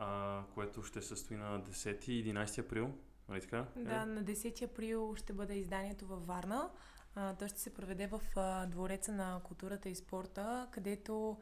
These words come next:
Speaker 2: а, Ник Вуйчич ще гостува и ще сподели своята история. А вече на единайсети ден по-късно той ще ни гостува в зала едно на Н Д К в
Speaker 1: Мгм.
Speaker 2: София,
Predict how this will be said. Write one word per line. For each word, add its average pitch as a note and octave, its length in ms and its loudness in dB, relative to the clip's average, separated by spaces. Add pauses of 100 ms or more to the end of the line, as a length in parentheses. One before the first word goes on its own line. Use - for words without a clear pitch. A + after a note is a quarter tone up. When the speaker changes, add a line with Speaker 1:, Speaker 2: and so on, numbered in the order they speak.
(420)
Speaker 2:
а, G3+ 320 2
Ник G3+ 260 2
Вуйчич G3+ 320 -2
ще - 180 -4
гостува G3+ 760 -2
и G#3+ 240 0
ще G3+ 540 -2
сподели F#3 460 -2
своята F3+ 340 -2
история. F#3+ 540 0 (380)
А G3+ 60 4
вече G3 220 4
на C4 100 4
единайсети G#3 440 2
ден G3 180 0
по-късно G3 500 -4 (260)
той A3 120 2
ще A3 140 -2
ни A3+ 80 4
гостува A3 340 0
в G#3+ 160 -2 (100)
зала G3 240 6
едно G3 140 2
на F#3+ 100 -2
Н F#3 100 -2
Д F3+ 100 -2
К - 80 -6
в F#3+ 160 4 (540)
Speaker 1:
Мгм. G3 160 2
Speaker 2:
София, C4+ 560 2